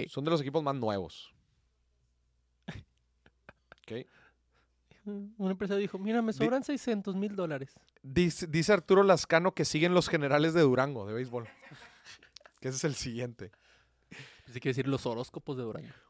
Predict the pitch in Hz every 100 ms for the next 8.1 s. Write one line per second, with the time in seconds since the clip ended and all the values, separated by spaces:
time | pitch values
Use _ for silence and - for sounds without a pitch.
0 | _ - 208 202 - 156 202 269 277 285
1 | - 294 - 190 180 214 233 247 226 -
2 | 143 139 95 - - 147 - - - -
3 | - _ _ _ _ _ 151 175 - 214
4 | 269 262 226 220 240 247 233 165 - 202
5 | - _ _ - - - - - _ _
6 | _ _ _ - 143 151 202 214 180 -
7 | 180 202 160 170 196 170 147 160 165 147
8 | 165